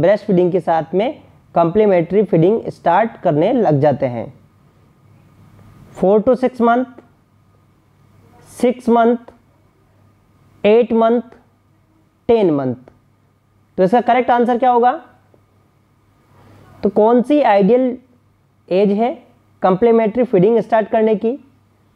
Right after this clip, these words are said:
तो इसका correct answer क्या होगा? तो इसका correct answer है, वो है अपना six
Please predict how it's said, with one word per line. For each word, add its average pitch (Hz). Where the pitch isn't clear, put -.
तो 180
इसका 202
correct 262
answer 226
क्या 226
होगा? 214
तो 160
इसका 156
correct 262
answer 208
है, 175
वो 156
है 151
अपना 160
six -